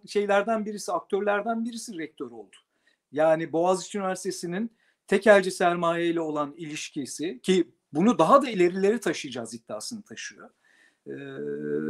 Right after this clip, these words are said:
bunu sorgulamadan bugünkü mekanizmaları anlama şansımız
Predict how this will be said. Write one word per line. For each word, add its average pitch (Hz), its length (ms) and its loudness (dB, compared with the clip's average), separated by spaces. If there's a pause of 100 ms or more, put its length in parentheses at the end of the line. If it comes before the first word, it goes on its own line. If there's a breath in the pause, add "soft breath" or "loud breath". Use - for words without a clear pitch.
(840)
bunu 202 320 8
sorgulamadan 226 840 12
bugünkü 208 300 -2
mekanizmaları 185 800 -4 (360)
anlama 170 340 0
şansımız 160 680 -4